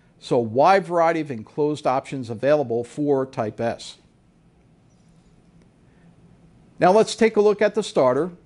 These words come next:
Once again, it's available in nema sizes double aught through seven. You've got four different choices of overload relays.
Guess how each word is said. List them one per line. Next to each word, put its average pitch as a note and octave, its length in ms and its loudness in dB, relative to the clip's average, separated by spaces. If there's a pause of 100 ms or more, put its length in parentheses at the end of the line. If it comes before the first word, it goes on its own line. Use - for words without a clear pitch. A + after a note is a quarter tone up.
Once F#3 240 -2
again, A3 400 2
it's B2+ 160 -10
available F3+ 540 2
in D3 100 -4
nema F#3 240 -6
sizes E3+ 480 -6
double A#2+ 460 0
aught F3+ 240 -2
through G#3+ 160 -12
seven. D#3 480 -2 (880)
You've C#3+ 200 -4
got C3+ 300 0
four A3 340 2
different A3 320 0
choices G3+ 480 -4
of D#3+ 140 -8
overload D#3 480 0
relays. F3+ 560 -4